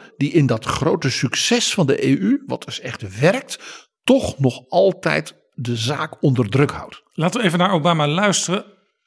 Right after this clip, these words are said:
Speaker 2: uit de tijd van zijn presidentschap. Want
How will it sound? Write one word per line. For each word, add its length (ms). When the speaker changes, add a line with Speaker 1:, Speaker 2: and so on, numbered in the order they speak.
Speaker 2:
uit 400
de 320
tijd 420
van 220
zijn 140
presidentschap. 800
Want 160